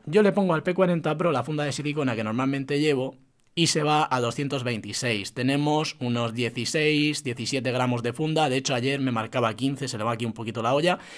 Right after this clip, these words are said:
Vamos a decir quince gramos de funda, ¿vale? De silicona. Entonces, eh, bueno, pues sube un poquito el peso, pero no es una burrada. ¿Qué es lo que pasa con este? Que aunque sean cinco gramos más de teléfono,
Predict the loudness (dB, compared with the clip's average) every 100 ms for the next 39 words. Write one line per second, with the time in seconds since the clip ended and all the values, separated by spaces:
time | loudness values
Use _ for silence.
0 | -2 6 8 10 8 4 0 -2 4 4
1 | 4 2 2 0 -2 -4 -4 -2 0 2
2 | 0 0 0 0 2 2 0 -8 -16 -20
3 | -6 -2 2 6 8 8 6 0 2 4
4 | 2 0 0 -2 0 0 0 0 0 0
5 | 2 4 6 6 4 2 2 2 2 0
6 | 0 0 -2 -2 -2 0 0 -4 -8 -20
7 | -20 _ 8 10 10 6 6 6 6 4
8 | 2 2 2 4 2 2 -2 0 0 0
9 | 2 2 4 0 2 0 0 0 0 0
10 | 0 0 0 0 -4 -4